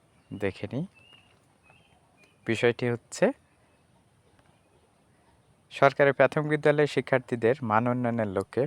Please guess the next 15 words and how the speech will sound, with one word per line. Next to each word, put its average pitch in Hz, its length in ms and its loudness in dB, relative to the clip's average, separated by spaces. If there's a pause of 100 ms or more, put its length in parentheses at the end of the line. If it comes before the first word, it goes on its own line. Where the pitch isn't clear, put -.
(100)
প্রণীত 113 380 -4 (160)
অ্যাসেসমেন্ট 139 540 -6
টুলস 131 320 -4
ব্যবহার 98 280 0
করে 107 200 -4 (120)
শিখন 143 280 -4 (100)
অবস্থান 135 280 -2 (100)
নির্ধারণ 151 400 4 (340)
ও 113 140 -2
শিখন 135 420 -4
উন্নতিকরণের 127 800 -2
পরিকল্পনা 113 640 -4 (800)
বাস্তবায়ন। 92 520 2 (2000)
এখানে 131 400 2 (2250)
প্রথমে 143 360 0